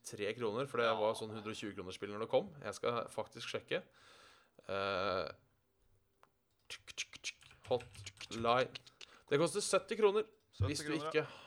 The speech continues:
Speaker 1: har spilt Hotline Miami, bare skru av streamen, stikk og kjøp, eh, Hotline Miami
Speaker 2: Ja,
Speaker 1: og
Speaker 2: så
Speaker 1: spill
Speaker 2: kan
Speaker 1: det.
Speaker 2: du komme tilbake igjen etterpå.
Speaker 1: Ja, det kan du.
Speaker 2: Ja.
Speaker 1: Så det, det var, det var min liste,
Speaker 2: Ja.
Speaker 1: eh, over minneverdige spill og, eh, holdt på å si, ikke fullt så minneverdig med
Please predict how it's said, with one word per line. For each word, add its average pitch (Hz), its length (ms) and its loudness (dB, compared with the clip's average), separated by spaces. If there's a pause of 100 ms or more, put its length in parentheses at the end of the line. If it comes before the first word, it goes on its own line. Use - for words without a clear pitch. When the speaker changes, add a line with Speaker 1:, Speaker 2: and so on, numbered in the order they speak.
(220)
Speaker 1:
har 131 260 4
spilt - 240 -6
Hotline 123 240 4
Miami, 127 320 6 (440)
bare 123 200 6
skru 143 260 -2
av 127 80 6
streamen, 120 360 -2 (380)
stikk - 360 -6
og 104 60 -4
kjøp, 104 240 0 (100)
eh, 98 160 4
Hotline 90 260 0
Miami 92 300 0
Speaker 2:
Ja, 110 140 2 (100)
Speaker 1:
og - 140 0
Speaker 2:
så - 80 -8
Speaker 1:
spill - 100 -4
Speaker 2:
kan 110 80 -2
Speaker 1:
det. 110 80 -6
Speaker 2:
du - 20 -12
komme 104 160 -8
tilbake 85 300 -6
igjen 92 160 -10
etterpå. 82 240 -16 (640)
Speaker 1:
Ja, 123 100 10 (680)
det - 160 -4
kan - 140 -8
du. - 80 -14 (200)
Speaker 2:
Ja. 87 80 -4 (360)
Speaker 1:
Så - 160 6
det, 190 160 2
det 190 160 6
var, 190 220 6
det 185 80 -6
var 202 120 -2
min 190 160 -6
liste, 180 340 -6 (100)
Speaker 2:
Ja. 151 240 4
Speaker 1:
eh, 180 160 2
over 165 520 0
minneverdige 143 520 4
spill 156 320 0
og, 135 400 0
eh, - 680 -8 (240)
holdt 123 140 -12
på 127 40 -16
å 123 40 -14
si, 131 160 -8
ikke - 160 -14
fullt 139 160 -8
så 151 140 -8
minneverdig 143 500 -2
med 139 240 -2